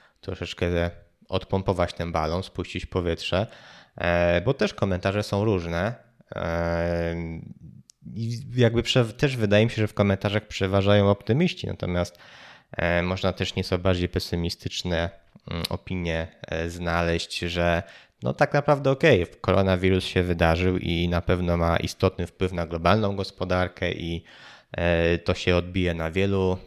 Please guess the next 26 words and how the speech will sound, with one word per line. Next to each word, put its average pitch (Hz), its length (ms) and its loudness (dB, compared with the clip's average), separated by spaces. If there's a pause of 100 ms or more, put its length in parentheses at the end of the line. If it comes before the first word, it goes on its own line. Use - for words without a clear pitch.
(140)
e, 82 260 -2
firmach 101 680 -2
i, 85 640 -4 (180)
mm, 85 420 -4
e, 85 480 0 (920)
jakby 101 320 -2
to 104 460 -2
wiadomo, 101 400 2
że 80 260 -4 (840)
będzie 87 240 -6
miało 85 200 -2
wpływ 98 400 -2
i, 101 340 0
i 90 60 0
może 92 520 0
to 85 120 -4
być 85 180 -6
powód 82 460 0
do, 82 360 2
do 85 200 -2
tej 87 180 -2
przeceny. 87 400 -4
Tylko 117 220 0
właśnie 110 240 4
powód, 160 380 2
czy, 151 220 -2